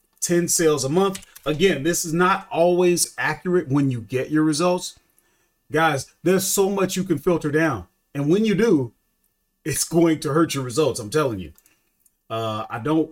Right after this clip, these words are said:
worry about sourcing titles, my cost and fees. I'm not putting anything in there. You could put things if you know what it costs for you to prep a product. You could put that in there because you're gonna have to factor that in.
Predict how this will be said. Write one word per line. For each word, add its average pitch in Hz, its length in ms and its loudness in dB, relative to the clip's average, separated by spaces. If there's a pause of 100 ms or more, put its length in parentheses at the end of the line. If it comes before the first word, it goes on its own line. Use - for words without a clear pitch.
(100)
worry 151 320 2
about 127 380 -4 (160)
sourcing 113 580 -6
titles, 220 840 2 (600)
my 120 180 -4
cost 160 460 -2
and 117 160 -6
fees. 190 560 -4
I'm 120 120 -4
not 165 200 0
putting 208 260 2
anything 170 340 2
in 175 140 0
there. 98 120 -6
You 143 200 0
could - 200 -4
put 339 240 -2
things 127 220 -2
if 135 160 -6
you 220 120 0
know 196 560 2 (580)
what 160 200 2
it 170 160 -4
costs 143 640 -4
for 175 80 -6
you 147 360 -2
to - 200 -10
prep - 460 -6 (140)
a 131 60 -10
product. 127 540 -2
You 120 100 -12
could - 180 -14
put - 180 -8
that 151 180 0
in 151 80 2
there 151 100 0
because 123 300 -10
you're 127 80 -10
gonna 147 220 2
have 147 220 -2
to 110 80 -10
factor 143 360 -4
that 120 240 -2
in. 175 320 2